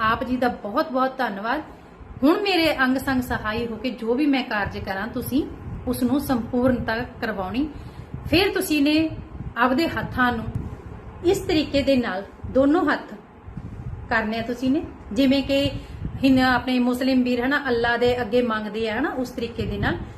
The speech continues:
ਤੁਸੀਂ ਬਿਲਕੁਲ ਇਸ ਤਰੀਕੇ ਨਾਲ ਹੱਥਾਂ ਨੂੰ ਕਰਕੇ ਆਪਣੇ, ਜਿਹੜੀ ਆਪਣੀ ਨਿਗਾਹ ਹੈ, ਉਹ ਆਪਣੇ ਹੱਥਾਂ ਦੇ ਉੱਤੇ ਟਿਕਾਉਣਾ, ਆਪਣੇ ਹੱਥਾਂ ਦੀਆਂ ਲਕੀਰਾਂ ਦੇ ਉੱਤੇ ਟਿਕਾਉਣਾ।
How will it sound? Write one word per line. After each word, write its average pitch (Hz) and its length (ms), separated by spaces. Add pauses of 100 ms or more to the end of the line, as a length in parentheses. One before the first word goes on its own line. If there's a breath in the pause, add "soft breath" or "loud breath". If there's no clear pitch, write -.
(140 loud breath)
ਤੁਸੀਂ 349 340
ਬਿਲਕੁਲ 339 480
ਇਸ 320 220
ਤਰੀਕੇ 302 360
ਨਾਲ 262 200
ਹੱਥਾਂ 247 260
ਨੂੰ 262 100
ਕਰਕੇ 220 460
ਆਪਣੇ, 277 580 (500)
ਜਿਹੜੀ 277 260
ਆਪਣੀ 285 240
ਨਿਗਾਹ 226 320
ਹੈ, 226 200
ਉਹ 285 100
ਆਪਣੇ 285 240
ਹੱਥਾਂ 269 380
ਦੇ 294 80
ਉੱਤੇ 262 180
ਟਿਕਾਉਣਾ, 233 400
ਆਪਣੇ 247 200
ਹੱਥਾਂ 226 280
ਦੀਆਂ 247 140
ਲਕੀਰਾਂ 240 440
ਦੇ 254 100
ਉੱਤੇ 226 220
ਟਿਕਾਉਣਾ। 196 360